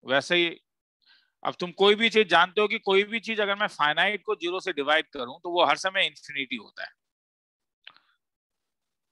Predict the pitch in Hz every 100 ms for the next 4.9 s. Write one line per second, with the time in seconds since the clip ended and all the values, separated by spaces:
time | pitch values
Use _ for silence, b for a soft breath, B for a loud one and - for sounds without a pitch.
0 | _ - 139 165 175 165 160 139 110 101
1 | 101 - 107 185 156 _ _ _ _ _
2 | - - 151 185 202 170 160 190 214 147
3 | 147 160 190 202 180 175 185 185 180 143
4 | 165 156 156 123 127 135 - 107 101